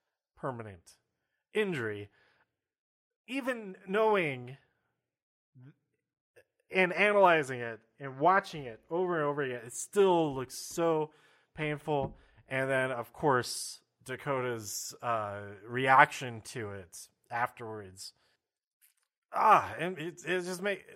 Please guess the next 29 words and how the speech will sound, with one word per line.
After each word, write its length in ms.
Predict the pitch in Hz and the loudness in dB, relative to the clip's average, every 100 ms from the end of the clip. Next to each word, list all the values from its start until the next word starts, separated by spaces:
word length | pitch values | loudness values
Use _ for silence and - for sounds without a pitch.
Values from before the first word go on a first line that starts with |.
| - 214 | -10 -2
I'm 200 | 285 277 | -2 0
not 200 | 233 226 | 0 0
even 200 | 214 208 | 0 4
watching 360 | 226 240 226 | 6 4 2
the 100 | 190 | -4
clip. 400 | - 160 151 165 - | 2 2 2 -2 -12
I'm 100 | 165 | -12
just 180 | 185 - | -12 -6
thinking 300 | 226 233 196 | -4 -2 2
about 280 | 147 143 135 | 6 6 4
it, 180 | 127 117 - | -2 -10 -12
and 140 | 131 | -10
it's 160 | 131 127 | -10 -10
making 220 | 165 151 | -10 -10
me 100 | 143 | -10
wince 400 | 127 147 151 - _ _ _ _ | -6 -8 -8 -14 _ _ _ _
in 160 | 131 120 | -18 -16
pain. 420 | 143 139 139 123 | -12 -8 -6 -8
Just 160 | 120 - | -10 -14
thinking, 220 | 131 131 117 | -14 -14 -14
like, 180 | 117 - | -20 -12
I, 300 | 165 214 240 202 185 135 | -6 -4 -4 -6 -6 -2
I 240 | 185 220 185 _ | -2 -2 -8 _
hope 440 | - - 233 - - | -14 -8 -8 -10 -6
that 240 | 175 190 185 | 0 0 0
I 140 | 180 | -4
never 440 | 160 147 165 165 160 _ _ _ _ _ _ - | -2 -2 0 -2 -6 _ _ _ _ _ _ -14
experience 800 | 156 - - 202 196 180 - - _ _ _ _ | -12 -6 0 2 2 -4 -10 -20 _ _ _ _
anybody 840 | 202 214 208 190 185 170 160 156 | -6 -2 0 2 2 2 -2 -6